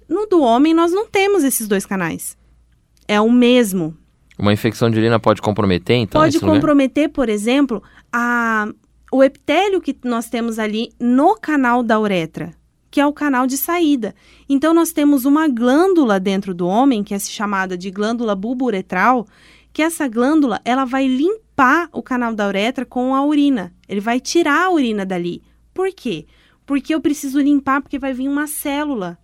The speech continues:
Speaker 1: que é chamada de espermatozoide,
Speaker 2: Que vai
Speaker 1: ela
Speaker 2: passar por ali.
Speaker 1: que ela vai passar por ali, e ela é extremamente sensível. Eu não posso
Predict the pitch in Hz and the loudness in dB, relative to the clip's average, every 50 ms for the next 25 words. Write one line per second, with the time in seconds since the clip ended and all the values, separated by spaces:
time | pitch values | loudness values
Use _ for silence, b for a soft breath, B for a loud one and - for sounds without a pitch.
0 | _ _ - 240 - - 226 208 196 196 190 185 - - - 190 190 185 185 - | _ _ -12 -10 -10 -8 -8 -8 -8 -8 -8 -10 -10 -10 -10 -10 -8 -8 -10 -10
1 | 185 180 196 202 247 294 302 262 208 185 b b b b b b b _ _ _ | -8 -6 -2 -2 0 0 0 -2 -4 -8 b b b b b b b _ _ _
2 | - 107 113 110 110 104 - 104 - - 113 120 175 214 196 165 143 508 466 392 | 2 4 4 4 4 4 4 2 4 4 4 4 6 6 6 6 6 6 4 2
3 | 240 240 214 - 214 - - 214 214 220 226 262 302 294 302 294 294 - 247 262 | 2 0 0 -2 -4 -4 -6 -6 -4 -2 0 2 4 4 2 2 0 -2 -2 0
4 | 254 277 269 - 277 269 269 269 262 262 254 - - 302 320 311 - - 302 330 | 0 -2 -2 -2 -2 -2 0 0 0 -2 -2 -2 -2 -2 -2 -2 -2 -2 -2 -2
5 | 311 294 226 214 208 208 214 208 220 311 320 | -2 -2 -4 -4 -4 -4 -2 -2 -2 -2 -4